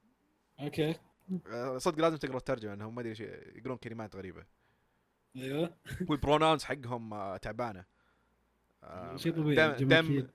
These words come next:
Speaker 2: دم يعني ذم. آه، مي، وي، ما أدري إيش يقولون. وي يقولونها على كل شيء.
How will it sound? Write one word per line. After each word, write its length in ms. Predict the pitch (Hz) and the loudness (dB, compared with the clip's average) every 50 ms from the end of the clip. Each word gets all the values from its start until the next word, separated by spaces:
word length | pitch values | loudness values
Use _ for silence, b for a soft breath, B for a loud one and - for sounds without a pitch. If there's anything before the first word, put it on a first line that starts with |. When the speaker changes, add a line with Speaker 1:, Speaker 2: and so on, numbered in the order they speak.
| _ | _
Speaker 2:
دم 260 | - 120 139 147 143 135 | -2 0 0 2 2 0
يعني 240 | 131 123 123 123 | -2 -2 -2 -2
ذم. 400 | 120 120 139 143 139 139 135 131 - - _ _ _ _ _ _ _ _ - | 0 0 0 0 0 -2 -6 -12 -14 -20 _ _ _ _ _ _ _ _ -10
آه، 260 | 90 101 104 104 107 | -8 -6 -6 -6 -8
مي، 520 | 117 135 151 156 147 147 143 135 135 123 82 - - - - | -6 -4 -2 -2 -2 -2 -2 -4 -6 -8 -10 -14 -18 -16 -12
وي، 500 | - 120 110 98 82 113 123 131 147 143 | -10 -8 -8 -8 -6 -4 -2 -2 -2 -2
ما 60 | 135 127 | -2 -4
أدري 80 | 117 | -8
إيش 100 | 113 110 | -8 -10
يقولون. 340 | 120 113 120 120 120 120 117 - _ _ _ | -8 -6 -6 -6 -6 -8 -10 -14 _ _ _
وي 140 | 139 147 151 | 0 0 2
يقولونها 300 | 147 143 147 143 127 127 | 2 2 0 0 0 -2
على 120 | 107 117 | -6 -6
كل 160 | - - 127 113 | -6 -6 -8 -6
شيء. 280 | - 113 113 110 - | -4 -6 -6 -6 -8